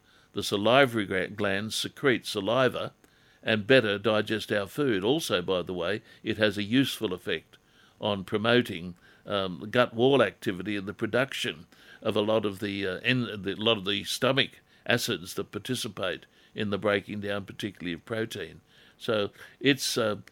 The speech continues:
uh, here's a simple herb. It's a simple herb, but when you look at it, an anti-nauseant, uh, something that has the capacity to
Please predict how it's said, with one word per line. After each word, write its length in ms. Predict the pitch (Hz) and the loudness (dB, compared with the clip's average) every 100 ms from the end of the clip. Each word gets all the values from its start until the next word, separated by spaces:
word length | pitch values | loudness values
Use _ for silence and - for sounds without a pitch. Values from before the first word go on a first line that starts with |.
| _ _ _ - | _ _ _ -10
uh, 360 | - - 107 | -8 -6 -6
here's 260 | 113 180 175 | 2 4 4
a 60 | 143 | 2
simple 440 | 170 151 120 113 | 0 2 2 2
herb. 400 | 120 120 92 82 _ _ _ _ - | 4 2 2 -4 _ _ _ _ -12
It's 180 | 147 165 | -4 -2
a 60 | |
simple 520 | - - 190 139 110 | 0 2 2 0 -2
herb, 280 | 104 143 107 | 2 2 2
but 120 | 101 | 0
when 160 | 127 131 | 0 2
you 100 | 123 | 2
look 220 | 131 156 | 0 0
at 80 | 107 | -4
it, 160 | 76 - _ - _ - | -4 -14 _ -20 _ -2
an 120 | 107 | 2
anti-nauseant, 960 | 123 117 107 127 143 - 139 143 139 - _ _ - - | 2 2 2 2 2 2 0 -2 -6 -12 _ _ -20 -10
uh, 80 | 104 | -6
something 440 | - 135 135 117 | 2 2 2 -2
that 120 | 113 104 | -2 -2
has 240 | 117 107 | -4 -4
the 80 | 110 | -8
capacity 680 | 117 - 123 120 135 131 120 | -10 -4 -4 -2 -4 -4 -4
to 200 | 90 | -6